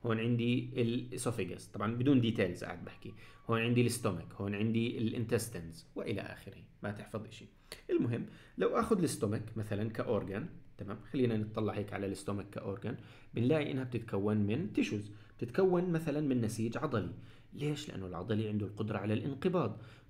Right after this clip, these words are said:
طب هي ليش بدها تنقبض؟ عشان تخلط الأكل،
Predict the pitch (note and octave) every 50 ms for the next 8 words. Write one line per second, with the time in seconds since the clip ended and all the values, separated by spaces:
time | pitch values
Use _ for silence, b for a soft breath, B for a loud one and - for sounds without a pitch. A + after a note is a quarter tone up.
0 | - - F#2+ F#2 G2 G2+ G2+ A2+ C#3 - D#3 C3+ B2+ B2 C3 A#2+ A2 G#2+ - F#2+
1 | F#2+ F#2+ F2+ - - - - G#2+ - A2+ G2+ G2+ G#2 A#2+ - - - A2+ A2+ B2
2 | A#2+ - D#3+ - G#3 - - A#2